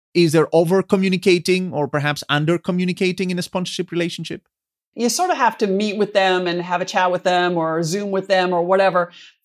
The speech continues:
Speaker 2: fairly regularly. But, but the, the key thing for me is reporting.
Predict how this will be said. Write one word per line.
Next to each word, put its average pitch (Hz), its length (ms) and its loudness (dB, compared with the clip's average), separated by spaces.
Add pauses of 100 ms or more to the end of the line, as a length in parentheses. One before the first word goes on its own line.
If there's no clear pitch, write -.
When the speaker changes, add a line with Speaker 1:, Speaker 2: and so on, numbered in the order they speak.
(180)
Speaker 2:
fairly 285 560 4
regularly. 277 880 2 (500)
But, 214 460 2
but 220 160 -4
the, 214 200 -2
the 208 140 -6
key 339 460 -2
thing 175 440 -2
for 196 80 -2
me 190 460 0
is 147 400 -6
reporting. 180 800 0